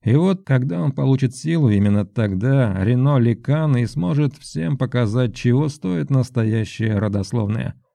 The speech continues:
а не то, что им заменяет кровь.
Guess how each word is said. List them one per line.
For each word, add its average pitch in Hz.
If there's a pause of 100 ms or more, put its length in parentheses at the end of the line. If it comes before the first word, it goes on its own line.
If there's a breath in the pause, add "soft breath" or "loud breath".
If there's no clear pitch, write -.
(240)
а 101
не 139
то, 160
что 104
им 113 (140)
заменяет 107
кровь. 127